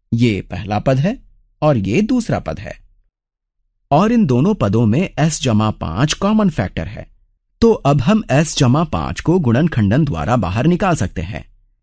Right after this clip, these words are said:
इसलिए हम इसे कोष्ठक में एस जमा पांच गुणा पांच आर लिख सकते हैं, क्योंकि अगर हम पांच आर गुणा कोष्ठक में एस जमा पांच लेते हैं और इसमें से एस जमा पांच को गुणनखंडन द्वारा बाहर निकालते हैं,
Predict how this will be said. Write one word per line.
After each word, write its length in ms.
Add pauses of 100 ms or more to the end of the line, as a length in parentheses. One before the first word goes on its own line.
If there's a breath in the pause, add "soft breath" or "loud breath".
(120)
इसलिए 320
हम 220
इसे 220
कोष्ठक 480
में 280 (120)
एस 200
जमा 340
पांच 460
गुणा 340
पांच 540
आर 200
लिख 160
सकते 300
हैं, 220 (560)
क्योंकि 360 (140)
अगर 260
हम 220
पांच 480
आर 240
गुणा 280
कोष्ठक 480
में 300 (360 soft breath)
एस 280
जमा 280
पांच 340
लेते 240
हैं 220 (400)
और 280
इसमें 300
से 320
एस 160
जमा 320
पांच 320
को 120
गुणनखंडन 640
द्वारा 320
बाहर 260
निकालते 440
हैं, 280